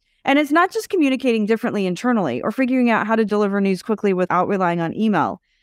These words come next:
Leaders have to figure out how to connect externally as well. We all know that a tweet can have more influence than any national media. There are thousands of places where people get their information, from TikTok and Facebook to podcasts and Reddit.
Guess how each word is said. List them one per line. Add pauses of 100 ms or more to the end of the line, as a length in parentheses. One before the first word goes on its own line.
(120)
Leaders
have
to
figure
out
how
to
connect
externally
as
well. (440)
We
all
know
that
a
tweet
can
have
more
influence
than (160)
any
national
media. (320)
There
are
thousands
of
places
where
people
get
their
information,
from
TikTok
and
Facebook
to
podcasts
and
Reddit.